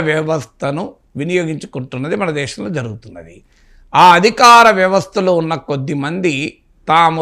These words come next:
రాజ్యాంగానికి విధేయులమనేది మర్చిపోయి తమ స్వార్థ పదవి వ్యామో-, ప్రయోజనాల కొరకో లేదా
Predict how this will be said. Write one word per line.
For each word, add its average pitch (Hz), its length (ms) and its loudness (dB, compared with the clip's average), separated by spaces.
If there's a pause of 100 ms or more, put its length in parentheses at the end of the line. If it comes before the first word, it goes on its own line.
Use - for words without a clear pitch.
రాజ్యాంగానికి 190 960 0
విధేయులమనేది 139 840 -4
మర్చిపోయి 156 640 -6 (580)
తమ 175 180 -2 (120)
స్వార్థ 196 560 2 (260)
పదవి 175 380 -4 (260)
వ్యామో-, 151 380 -4 (160)
ప్రయోజనాల 147 540 -4 (100)
కొరకో 135 400 -8 (500)
లేదా 156 300 -2